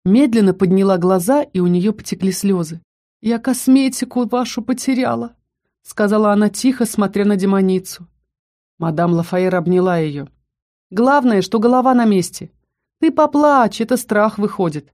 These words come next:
это хорошо. А косметика вернется. Я это точно говорю. Одно из ее преимуществ — ею никто, кроме вас, воспользоваться не сможет. Она всегда возвращается к хозяину самыми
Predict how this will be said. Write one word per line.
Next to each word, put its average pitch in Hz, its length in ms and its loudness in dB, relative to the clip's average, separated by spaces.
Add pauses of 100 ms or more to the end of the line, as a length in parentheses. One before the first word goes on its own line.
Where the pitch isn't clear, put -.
(160)
это 247 160 -6
хорошо. 214 580 -4 (440)
А 269 120 -2
косметика 311 540 2
вернется. 170 600 -2 (360)
Я 170 200 -2
это 175 180 -2
точно 185 440 -2
говорю. 143 380 -8 (260)
Одно 220 480 2
из 185 140 0
ее 202 320 2
преимуществ — 196 840 0 (400)
ею 208 460 4
никто, 285 500 2
кроме 190 300 2
вас, 240 240 0
воспользоваться 220 760 0
не 269 120 0
сможет. 165 420 -4 (280)
Она 339 340 4
всегда 247 560 2
возвращается 208 720 -2
к - 80 -18
хозяину 208 580 0
самыми 285 800 2